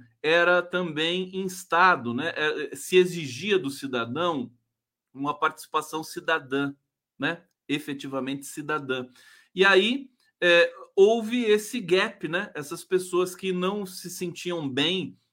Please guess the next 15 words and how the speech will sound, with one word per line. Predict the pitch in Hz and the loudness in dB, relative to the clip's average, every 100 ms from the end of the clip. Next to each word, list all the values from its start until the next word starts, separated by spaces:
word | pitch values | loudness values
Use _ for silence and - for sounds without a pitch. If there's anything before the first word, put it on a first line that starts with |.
| _ | _
participando | - 139 - - 135 - 156 165 120 117 | -4 -4 -6 -12 -10 -2 -2 -2 -4 -8
com | 135 | -10
cidadania | 123 127 127 123 123 120 151 160 117 107 _ _ - | -8 -4 -4 0 -2 -2 -4 -2 -2 -4 _ _ -2
da, | 131 127 | 2 2
da, | 120 123 120 | 2 0 0
da, | 117 113 113 | -2 -4 -4
enfim, | 135 139 127 | -4 -4 -2
da, | 120 113 | -2 -2
da, | 117 | -4
das | 123 175 185 | -4 -6 -6
questões | 254 - 196 202 202 180 | -10 -6 -6 -4 -2 -4
do | 135 | -4
combate | 143 131 131 139 | -6 -2 -2 -2
à | |
violência, | 131 151 135 147 160 156 - 123 | -4 -2 0 -2 -2 -6 -6 -8